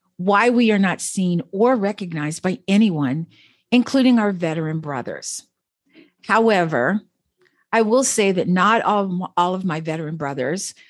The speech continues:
because some of them are very well versed in how hard it is for us as veterans. So the title is Indivisible. Let me give you the definition of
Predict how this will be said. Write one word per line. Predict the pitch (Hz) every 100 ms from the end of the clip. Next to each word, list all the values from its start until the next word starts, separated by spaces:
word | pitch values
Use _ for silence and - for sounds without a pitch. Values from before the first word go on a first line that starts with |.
| _
because | 226 233 240
some | - 247
of | 233
them | 233
are | 202
very | 180 175 185 196
well | 185 165
versed | 147 139 156 175
in |
how | 170 180
hard | 190 - 185 185
it | 170
is | 151 147
for | - 208 -
us | 147 147 - - _ -
as | 156 147
veterans. | 131 123 120 87 - - - - _ _ _ _ _ _ _ _ _ - - - _ _
So | - 294
the | 269
title | 269 - 269 294 247
is | 196 202 185 -
Indivisible. | 202 202 196 175 170 165 165 160 98 180 -
Let | 208
me | 226 285
give | 277
you | 240
the | 220
definition | 185 185 175 - 170 160 - 160 151 -
of | 170